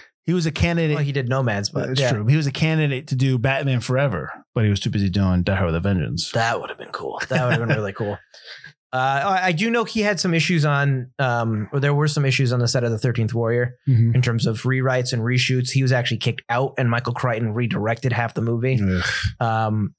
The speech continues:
Speaker 2: so, I mean, I like The Thirteenth Warrior. It's not perfect, and it is a little slow,
Speaker 1: Mm-hmm.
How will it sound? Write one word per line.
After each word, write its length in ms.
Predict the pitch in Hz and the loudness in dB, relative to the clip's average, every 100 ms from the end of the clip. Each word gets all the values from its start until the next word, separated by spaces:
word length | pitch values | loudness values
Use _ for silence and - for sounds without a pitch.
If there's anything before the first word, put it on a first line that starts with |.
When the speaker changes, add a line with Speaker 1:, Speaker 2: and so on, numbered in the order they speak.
| _ | _
Speaker 2:
so, 180 | - 160 | -4 -2
I 40 | |
mean, 180 | 160 170 | 0 0
I 120 | 156 | 0
like 240 | 180 160 160 | 0 0 0
The 100 | 180 | -2
Thirteenth 400 | 185 175 196 185 | -2 0 -2 -2
Warrior. 440 | 202 208 214 208 _ _ _ _ _ _ _ _ _ _ _ _ - | 0 2 0 -2 _ _ _ _ _ _ _ _ _ _ _ _ -4
It's 200 | 165 - | -2 0
not 280 | 170 151 - | 0 -2 -2
perfect, 420 | 160 151 190 185 | -2 0 -2 -2
and 140 | 123 139 | 0 2
it 80 | |
is 100 | 156 | 4
a 60 | 156 | 2
little 160 | 165 127 | 2 0
slow, 580 | - 131 127 131 170 139 | -2 -2 0 0 0 2
Speaker 1:
Mm-hmm. 240 | 127 120 | 4 4